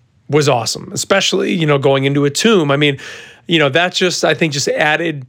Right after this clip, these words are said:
to it all. Like, the location where they were, um, I thought was pretty interesting. Um, you know, I think that them using it as a tool to kinda split, um, Steven and Layla up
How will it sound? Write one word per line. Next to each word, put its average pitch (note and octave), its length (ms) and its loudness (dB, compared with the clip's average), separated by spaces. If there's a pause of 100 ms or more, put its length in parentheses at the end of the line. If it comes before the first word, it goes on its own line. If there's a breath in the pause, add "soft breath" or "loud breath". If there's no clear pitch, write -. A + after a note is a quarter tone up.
to C#3+ 180 -4
it C#3 60 0
all. B2 280 0
Like, B2 140 -6
the B2+ 100 -4
location C#3+ 720 -2
where C3+ 120 -2
they C3+ 120 0
were, C#3 460 -2 (340 loud breath)
um, G#2+ 420 -6 (140)
I - 80 -8
thought C3 180 -4
was A#2+ 100 -6
pretty A#2+ 280 -4
interesting. A2 560 -8 (400 loud breath)
Um, A#2+ 320 0
you C#3 60 2
know, C#3 60 2
I C3+ 60 2
think C3 260 -2
that B2 380 0
them C#3+ 160 2
using C#3 300 0
it B2+ 60 2
as A#2+ 120 -2
a A#2+ 40 -4
tool C3 280 0
to B2+ 80 -2
kinda B2 160 -2
split, B2+ 540 -2 (320 loud breath)
um, A2 680 -4
Steven C3 640 0
and A2+ 400 -2
Layla A2+ 540 -2
up E3+ 260 0